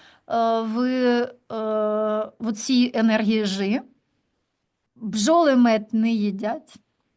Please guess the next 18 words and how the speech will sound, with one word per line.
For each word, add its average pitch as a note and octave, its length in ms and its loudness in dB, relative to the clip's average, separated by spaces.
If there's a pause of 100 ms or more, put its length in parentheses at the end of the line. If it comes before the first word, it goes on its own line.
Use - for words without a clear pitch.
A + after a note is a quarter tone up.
(1600)
А, G#3+ 480 4 (140)
бджоли B3+ 720 2
взагалі, A#3 760 -2
а, B3+ 480 0 (100)
е, A#3 480 -12
дуже-дуже G#3 640 -4
цікаві G#3 460 -2
істоти, C4 560 -4
і A3 240 0
якщо G#3 260 -4
ви G#3 80 -4
знаєте, G#3 360 0
вся G#3 200 -4
матриця G#3 560 -4 (300)
життя D4 380 -2
записана B3+ 540 -2
на A3 120 0
сотах. G#3+ 540 -6